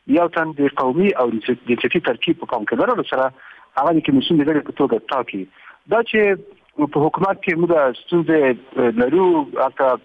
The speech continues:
اه، سیاسي شریکان دي، اه، توافق د شریکانو په افراد باندې په پخوا کې هم یو جدي مسله او معضله وه او اوس هم. نو موږ پیدا کړل چې په غلط باندې، یعنی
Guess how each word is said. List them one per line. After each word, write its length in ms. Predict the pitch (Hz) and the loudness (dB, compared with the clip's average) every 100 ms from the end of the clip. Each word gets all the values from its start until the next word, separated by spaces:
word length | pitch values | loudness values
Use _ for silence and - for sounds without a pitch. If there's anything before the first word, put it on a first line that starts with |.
| - | -2
اه، 280 | 117 110 110 - - | 2 2 0 -4 -4
سیاسي 200 | 127 151 | -2 0
شریکان 500 | - 113 - 160 147 135 | -2 -2 -2 -2 -2 0
دي، 120 | 127 | 0
اه، 680 | 123 - - - - 127 120 | 0 -8 -20 -16 -4 0 0
توافق 640 | 117 151 156 151 294 294 - 139 | 0 0 0 0 -4 -4 -12 -2
د 240 | 151 151 143 - | 2 2 2 0
شریکانو 560 | 139 135 156 147 143 135 - | -2 -2 -2 0 0 0 0
په 160 | 131 127 131 120 | 0 0 -2 -4
افراد 260 | - 170 147 | -2 -2 0
باندې 460 | 143 131 135 127 - _ _ _ _ - | 0 2 0 0 -6 _ _ _ _ -20
په 160 | - - | -10 -6
پخوا 220 | - 185 | -4 -2
کې 120 | 175 151 | -2 -2
هم 220 | 185 185 - | -2 -2 0
یو 340 | 170 165 160 160 | 0 2 2 0
جدي 200 | 139 156 160 | -2 -2 -2
مسله 320 | 156 - 160 156 151 139 | -2 -4 -2 0 0 -2
او 40 | 131 135 | 0 -2
معضله 280 | 131 147 139 | -2 -2 0
وه 100 | 139 135 - - - - | 0 -4 -14 -20 -10 -2
او 60 | 147 202 | 2 2
اوس 140 | 196 - | 0 -4
هم. 200 | 180 120 - - - - | -4 -4 -6 -14 -12 0
نو 160 | 151 165 165 | 2 2 0
موږ 300 | 165 220 208 | -2 -2 -2
پیدا 160 | 175 226 214 | -2 -2 -2
کړل 200 | 196 175 | -2 -2
چې 120 | - | -2
په 80 | 165 | -2
غلط 320 | 151 180 202 170 | 0 0 -2 -4
باندې، 320 | 165 156 151 - - - _ 131 | 0 2 2 -2 -18 -20 _ 0
یعنی 240 | 139 139 | 0 -2